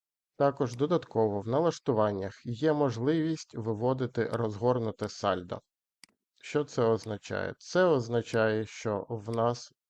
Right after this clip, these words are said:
по деяким рахункам можуть бути початкове або кінцеве сальдо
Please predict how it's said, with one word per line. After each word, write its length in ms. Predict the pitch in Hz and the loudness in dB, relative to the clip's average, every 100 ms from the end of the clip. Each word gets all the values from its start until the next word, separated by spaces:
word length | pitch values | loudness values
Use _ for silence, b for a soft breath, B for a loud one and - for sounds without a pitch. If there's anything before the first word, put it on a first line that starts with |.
| _ | _
по 300 | 135 135 147 | 0 2 0
деяким 540 | 123 117 127 127 123 113 | -2 2 2 2 0 0
рахункам 680 | 117 - 113 107 - 127 160 127 | 0 0 -4 -4 -4 -4 -6 -2
можуть 480 | 127 120 117 101 | 2 2 2 -4
бути 520 | 104 104 120 117 95 - b _ _ _ _ _ _ _ _ _ _ _ _ | -8 -2 -2 -2 -6 -12 b _ _ _ _ _ _ _ _ _ _ _ _
початкове 920 | 123 - 127 - 127 120 110 101 90 - | -4 -2 -4 -2 6 8 8 4 0 -4
або 240 | 107 107 | -8 -6
кінцеве 680 | 110 - 113 - 113 95 92 | -4 -4 -6 0 0 2 -2
сальдо 600 | - 131 160 156 151 | -2 0 0 0 0